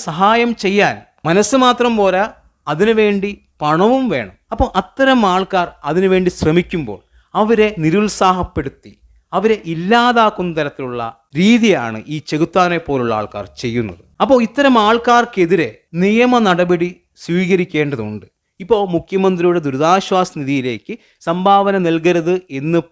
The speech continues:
പറഞ്ഞ ആൾക്കെതിരെ കേസെടുത്തതുപോലെ ഇത്തരം ആൾക്കാർക്കെതിരെയും കേസുകൾ എടുക്കേണ്ടതുണ്ട്.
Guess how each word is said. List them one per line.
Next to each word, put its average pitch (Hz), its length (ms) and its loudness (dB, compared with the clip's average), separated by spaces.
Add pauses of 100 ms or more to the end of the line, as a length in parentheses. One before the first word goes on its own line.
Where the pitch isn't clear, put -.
പറഞ്ഞ 127 340 -6 (240)
ആൾക്കെതിരെ 117 520 -6 (160)
കേസെടുത്തതുപോലെ 117 1000 -4 (600)
ഇത്തരം 254 340 0 (100)
ആൾക്കാർക്കെതിരെയും 160 800 -2 (120)
കേസുകൾ 135 440 -2 (220)
എടുക്കേണ്ടതുണ്ട്. 123 640 -4